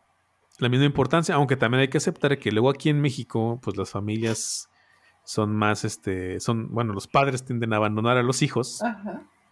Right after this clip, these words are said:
Speaker 1: <laughs> Y, y, pues, la mamá es todo para los hijos, ¿no? Entonces, por eso también siento yo que de repente nos vamos más por nuestra madre. Pero obviamente, pues, también el papá se siente feo, ¿no? Si no está, si te deja o si se nos va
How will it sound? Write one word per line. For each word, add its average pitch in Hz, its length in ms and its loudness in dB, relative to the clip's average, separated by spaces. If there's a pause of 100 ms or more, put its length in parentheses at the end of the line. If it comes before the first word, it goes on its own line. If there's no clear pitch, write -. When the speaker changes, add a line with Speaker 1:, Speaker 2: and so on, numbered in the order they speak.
(200)
Speaker 1:
<laughs> 139 340 -2 (240)
Y, 120 80 0
y, - 20 0
pues, 107 200 -2
la 104 120 2
mamá 101 300 2
es 101 140 -2
todo 104 240 0
para 95 200 -2
los 92 220 -8
hijos, 131 220 -6
¿no? 110 80 -6
Entonces, 127 220 -6
por 127 100 0
eso 139 120 -2
también 120 260 0
siento 117 200 -6
yo 104 120 -2
que - 220 -2 (360)
de 117 80 -2
repente 113 320 -2
nos 110 100 0
vamos 110 260 0
más 101 200 -2
por 104 140 -4
nuestra 95 300 -6
madre. 107 380 -4 (680)
Pero 107 160 4
obviamente, 143 340 2
pues, - 140 -8
también 95 240 -4
el 113 80 -6
papá - 260 -4
se - 140 -14
siente 104 260 -14
feo, - 320 -6
¿no? 156 200 -10 (1000)
Si - 180 -10
no 101 100 0
está, 104 340 0
si 107 120 -8
te 95 160 -4
deja 107 300 -4
o 98 100 -4
si - 120 -14
se - 140 -12
nos 92 240 -14
va 135 260 -6